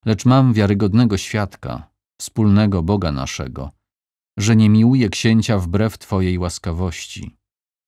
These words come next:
gdyż ile tylko mogę – pragnę życzliwie usposobić go względem Ciebie.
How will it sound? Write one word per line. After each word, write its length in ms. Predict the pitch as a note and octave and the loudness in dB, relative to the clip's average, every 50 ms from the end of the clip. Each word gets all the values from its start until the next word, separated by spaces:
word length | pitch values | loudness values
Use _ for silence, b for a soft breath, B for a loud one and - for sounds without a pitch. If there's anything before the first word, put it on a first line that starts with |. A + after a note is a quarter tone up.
| _ | _
gdyż 320 | - F2+ G2 G2 - - - - | -6 -4 -2 -2 -4 -6 -2 0
ile 240 | A#2+ A#2+ B2+ A#2 | 2 2 2 2
tylko 340 | G2+ A#2+ A2 G2 - G2+ F#2 | 0 0 -2 -2 -2 -2 -2
mogę – 440 | F2 F#2+ A2 A2 F2+ D#2 C#2+ B1+ - - _ _ _ _ _ _ _ _ _ | 0 0 0 0 -2 -4 -6 -10 -12 -14 _ _ _ _ _ _ _ _ _
pragnę 320 | - G#2+ G2 G2 A2 G#2+ G2+ | -4 -4 -2 -2 -2 -2 -2
życzliwie 600 | F#2 G#2+ G2+ - - - A2 A2+ A#2 A#2 A#2+ A#2 | -2 -4 -6 -6 -4 -2 -2 0 0 0 0 -2
usposobić 720 | A#2 G#2+ - - G#2 F#2+ - - G2+ F#2 F#2 F2 F2+ F#2 | -2 -4 -4 -6 -8 -6 -4 -4 -4 -4 -4 -6 -6 -6
go 140 | E2+ G2 F2+ | -6 -4 -4
względem 600 | F2+ F#2 F#2+ F#2+ F2 D#2 D2+ D2+ D2 D2+ D2+ C#2+ | -6 -6 -6 -6 -4 -4 -6 -6 -6 -8 -8 -8
Ciebie. 440 | - - C#2 B1 C2 - B1 B1+ | -10 -10 -12 -12 -12 -14 -16 -16